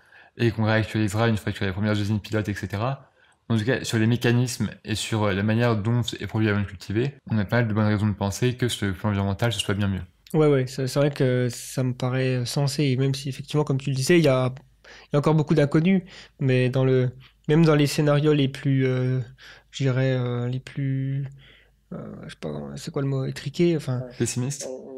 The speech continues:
Speaker 2: ouais, les plus pessimistes, <laughs> on a quand même, euh, un impact moins important pour la viande cultivée que pour, euh,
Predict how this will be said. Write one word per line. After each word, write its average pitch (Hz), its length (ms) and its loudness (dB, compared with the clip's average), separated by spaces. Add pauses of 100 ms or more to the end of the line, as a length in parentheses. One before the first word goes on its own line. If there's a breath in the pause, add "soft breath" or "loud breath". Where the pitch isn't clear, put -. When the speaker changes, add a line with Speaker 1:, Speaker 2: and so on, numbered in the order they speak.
(420)
Speaker 2:
ouais, 156 320 2
les 135 120 2
plus - 180 -10
pessimistes, 156 480 0
<laughs> 165 40 4
on 151 60 4
a 143 80 4
quand 147 140 2
même, 151 240 4
euh, 123 400 0 (440)
un 139 160 0
impact 131 560 -2
moins 156 260 4
important 143 500 0
pour - 180 -8
la 131 80 0
viande 131 140 0
cultivée 139 400 -2
que 131 140 -2
pour, 120 340 -4
euh, 123 160 -6